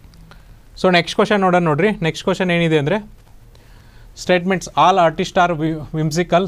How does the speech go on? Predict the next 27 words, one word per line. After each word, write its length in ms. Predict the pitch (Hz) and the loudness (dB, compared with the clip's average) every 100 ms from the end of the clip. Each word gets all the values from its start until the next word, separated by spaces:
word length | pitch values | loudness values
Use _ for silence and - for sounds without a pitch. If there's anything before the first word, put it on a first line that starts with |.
| 180 | 0
some 160 | 175 180 160 | 0 2 0
artists 320 | 147 170 - | -2 -4 0
are 80 | 170 147 | 0 2
drug 180 | 151 160 156 | -2 0 0
addicts, 320 | 165 165 - - - - - - - | -2 -6 -16 -18 -20 -20 -20 -20 -8
frustrated 500 | 165 151 - 190 190 175 | -4 -4 0 0 0 0
people 220 | 170 165 175 | -2 2 0
are 80 | 165 - | 0 -2
prone 180 | 165 170 | -2 0
to 40 | 165 | -2
become 240 | 160 196 214 - 139 | 0 -2 -4 -8 -4
drug 220 | 160 156 160 | -2 0 0
addicts 220 | 156 - 143 | -2 -4 -4
ಅಂತ 120 | 196 175 | 0 0
ಇದೆ. 120 | 131 113 - - - - | -2 -6 -16 -20 -20 0
So 60 | 175 | 2
ಅದಕ್ಕೆ 180 | 160 202 | 2 2
ಕನ್ಕ್ಲೂಷನ್ 420 | 180 170 208 196 190 | 0 0 0 2 2
ಏನಿದೆ 240 | 185 170 160 | 0 0 0
ನೋಡ್ರಿ, 200 | 147 170 208 - - 147 | 0 -2 -4 -10 -6 0
whimsical 440 | 170 170 208 208 202 185 | 0 0 0 0 0 -2
people 240 | 175 196 170 | 0 2 4
are 80 | 156 156 | 2 -2
generally 340 | 156 180 214 220 - - - - | 0 0 0 -4 -16 -20 -12 -4
frustrated, 520 | 151 - 185 156 185 - - - - - - | -4 2 2 2 0 -4 -20 -20 -20 -12 0
all 120 | - 208 190 | 2 2 -2
frustrated 500 | 175 - 196 190 | -2 0 2 2